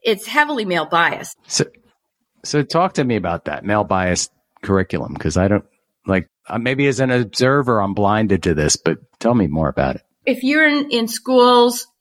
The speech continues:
Speaker 1: and I've seen this because of my children, and you want to learn how to program gaming, they still go back and teach you a lot of shoot 'em up gaming. That's how they start to te-, teach you what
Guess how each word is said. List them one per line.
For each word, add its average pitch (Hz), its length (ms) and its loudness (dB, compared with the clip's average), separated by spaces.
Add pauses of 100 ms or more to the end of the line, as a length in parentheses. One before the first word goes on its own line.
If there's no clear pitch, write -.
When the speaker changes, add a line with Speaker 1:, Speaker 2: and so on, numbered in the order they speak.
Speaker 1:
and 214 120 0
I've 208 120 2
seen 277 280 2
this 220 200 0
because 196 560 0
of 180 200 -2
my 170 180 2
children, 196 680 0
and 208 200 0
you 214 100 0
want 247 180 2
to 254 40 2
learn 214 200 0
how 202 140 2
to 190 60 -2
program 185 440 0
gaming, 165 480 -2 (340)
they 220 200 2
still 349 360 -2
go 226 200 0
back 202 360 0
and 190 200 -4
teach 240 320 -4
you 226 180 -4
a 180 100 2
lot 185 280 0
of 208 140 -2
shoot 214 260 0
'em 185 100 4
up 165 160 0
gaming. 160 380 0
That's 247 260 2 (140)
how 240 180 2
they 214 140 0
start 196 340 0
to 170 80 -12 (160)
te-, - 380 -4
teach 254 400 0
you 139 320 2 (160)
what 233 260 0